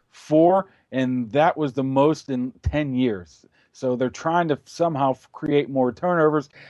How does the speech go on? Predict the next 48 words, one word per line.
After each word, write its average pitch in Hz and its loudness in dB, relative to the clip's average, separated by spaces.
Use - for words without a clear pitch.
That's 202 2
might 185 2
be 156 2
where 151 4
the 135 -2
cover 147 0
two 175 -6
comes 127 -4
in. 127 -2
That's 127 -4
what 135 -10
makes 135 -6
it 135 -4
a 127 -2
little 139 0
bit 135 -4
interesting 135 -4
right 123 -2
now, 143 2
'cause 123 -6
the - -8
cover 170 2
two 147 0
is 131 -2
basically 131 0
prevents 135 0
teams 143 -4
to 135 -4
go 127 2
deep, 123 0
keep 143 -6
everything 139 -2
in 120 0
front 131 0
of 117 -2
you, 117 -2
and 113 -8
try 135 2
to 127 0
get 123 -2
the 131 -6
ball 123 2
back, 120 0
maybe 120 -2
create 127 -2
a 107 -12
turnover 120 -4
here 117 -6